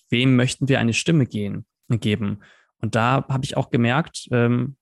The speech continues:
dass das manchmal, was Franz auch gesagt hatte, dass man das manchmal gar nicht am Anfang merkt, ähm, und, äh, dass man darauf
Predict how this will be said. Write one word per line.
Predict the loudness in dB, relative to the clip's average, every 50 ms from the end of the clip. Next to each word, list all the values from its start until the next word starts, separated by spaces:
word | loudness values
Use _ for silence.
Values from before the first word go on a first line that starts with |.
| _ -6
dass | -4 -2 0
das | -2 -2 -2 -2
manchmal, | -2 -2 -2 -2 0 0 0 0
was | 0 -2
Franz | -2 -2 -2 -2
auch | -2 -4
gesagt | -2 -2 -2 -2 -2 -4
hatte, | -4 -2 -2
dass | -4 -2 0
man | 0
das | 0 0 0 0
manchmal | -2 -2 0 -2 -2 0
gar | 0 0 0
nicht | 0 -2 -6 -8 -6
am | -4
Anfang | -4 -4 -4 -2 -2 -2 0 2
merkt, | 2 2 2 0 0 -2 -4 -10 _ _ _ _ _ _ _ _ _ _ _ _ -4
ähm, | -2 0 0 2 0 0 -2 -4 -6 _ _ _ _ _
und, | -8 -6 -6 -6 -4 -2
äh, | 0 0 0 0 0
dass | -2 -4 -2 0
man | 0 0 0 0 -2
darauf | -2 0 0 0 -2 -4 -6